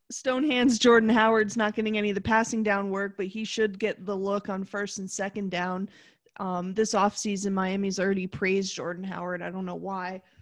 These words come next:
but I think the future of the Miami Dolphins running game is not on their team. And for this year, they're just gonna piece together a combination of Breida and Jordan Howard.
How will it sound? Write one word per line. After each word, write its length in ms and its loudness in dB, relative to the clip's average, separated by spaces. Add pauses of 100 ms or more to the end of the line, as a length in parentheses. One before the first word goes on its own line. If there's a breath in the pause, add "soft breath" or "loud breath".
(440 soft breath)
but 260 -4 (200)
I 100 6
think 320 4
the 260 6 (220)
future 640 2
of 240 0
the 80 2
Miami 580 0
Dolphins 840 -2
running 380 -4
game 380 -4
is 240 -8
not 280 -6
on 240 -6
their 160 -6
team. 540 -8 (560 loud breath)
And 280 -6
for 120 -4
this 240 -4
year, 160 -4
they're 140 -8
just 200 -12
gonna 200 -10
piece 340 -16
together 640 -10
a 60 -12
combination 800 -8
of 280 -8 (160)
Breida 680 -4
and 140 -12
Jordan 360 -10
Howard. 600 -8